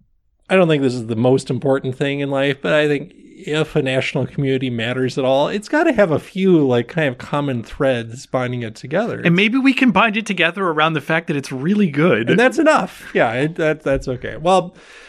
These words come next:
Speaker 1: or maybe it's just, like, shared love of this podcast,
Speaker 2: Yeah.
Speaker 1: 'cause
Speaker 2: So are
Speaker 1: this
Speaker 2: we
Speaker 1: was
Speaker 2: still
Speaker 1: good.
Speaker 2: friends? Like, I honestly,
Speaker 1: Oh, yeah, yeah.
Speaker 2: I gotta
Speaker 1: I
Speaker 2: tell you, Chris, I thought a lot about, do I do this? Do I, because, like, this is, yeah.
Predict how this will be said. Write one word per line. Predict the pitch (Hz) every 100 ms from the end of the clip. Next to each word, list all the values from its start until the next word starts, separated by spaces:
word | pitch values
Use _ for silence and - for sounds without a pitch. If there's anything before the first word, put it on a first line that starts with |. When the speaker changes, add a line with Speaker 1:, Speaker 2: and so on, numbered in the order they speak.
| - -
Speaker 1:
or | 190
maybe | 277 269
it's | 196
just, | 190 -
like, | 156 135
shared | 151 139 127
love | 120 110
of | 104
this | 104
podcast, | - 101 95
Speaker 2:
Yeah. | - 117
Speaker 1:
'cause | - -
Speaker 2:
So | 240
are |
Speaker 1:
this | 233
Speaker 2:
we | 262
Speaker 1:
was | 247
Speaker 2:
still | 277 233
Speaker 1:
good. |
Speaker 2:
friends? | 208 208 220 -
Like, | 180 -
I | 202 -
honestly, | 175 226 - 302
Speaker 1:
Oh, | 359 466 453 453
yeah, |
yeah. | 208
Speaker 2:
I |
gotta | 214 208 185
Speaker 1:
I |
Speaker 2:
tell | 185 180
you, | 170
Chris, | 175 165 -
I | 156
thought | 165 170
a | 139
lot | 139 147 151
about, | 139 139 135
do | 131
I | 123 123 _
do | 202 214
this? | 202 202 190 - - - -
Do | 151
I, | 139
because, | 156 170 185 160 - _ -
like, | 156 143 _
this | 170 -
is, | 156 123 -
yeah. | 104